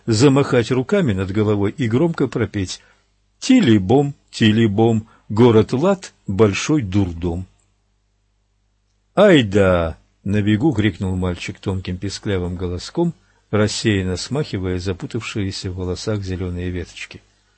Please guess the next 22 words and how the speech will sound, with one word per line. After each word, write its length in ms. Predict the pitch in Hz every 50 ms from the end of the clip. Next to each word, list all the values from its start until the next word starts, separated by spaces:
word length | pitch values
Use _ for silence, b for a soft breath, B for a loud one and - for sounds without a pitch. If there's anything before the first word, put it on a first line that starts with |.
| _ _ _ _ _ _ _ _ _ _ _ _ _ _ _ _ _ _ _ _ _ _ _ _ _ _ _ _ _ _ _ _ _ _ _ _ _ _ _ -
«Там 280 | - 220 233 226 208 185
сию 560 | - - - 226 226 214 196 196 220 214 208
минуту 680 | 185 185 196 196 196 208 208 190 165 139 - 156 143
прикончат 840 | 123 175 160 156 151 - - - 151 147 117 104 - - - 117 113 -
торопыгу. 920 | - 120 117 113 127 131 113 - 131 110 104 95 90 85 92 90 90 82 B B B B B
Пришел 680 | B 190 233 240 196 - - 139 117 120 110 120 151 156
черед 500 | - - - 196 180 175 139 107 101 -
торопыги 640 | - 107 95 101 107 - - 113 101 95 90 87 92
отбыть 400 | 101 104 101 92 110 107 95 -
в 60 | -
край 260 | - 101 104 101 95
барабанов. 720 | 87 101 101 98 101 92 110 95 92 90 82 85 - - B B B B B
Ай 220 | 135 135 110 110
да, 420 | 101 101 117 113 101 95 95 90 - B B B
не 140 | B 120 117
то 120 | 117 123
всю 340 | 107 - - - - 175 160 120
потеху 720 | - 139 123 113 - - - 135 110 92 82 - - 95
прозеваете, 840 | 90 - 104 98 98 87 101 101 98 107 101 98 95 95 90 - - 104
будь 280 | 90 104 101 - -
она 160 | 107 90 95
неладна». 600 | 98 98 95 98 98 101 92 87 85 - 92 90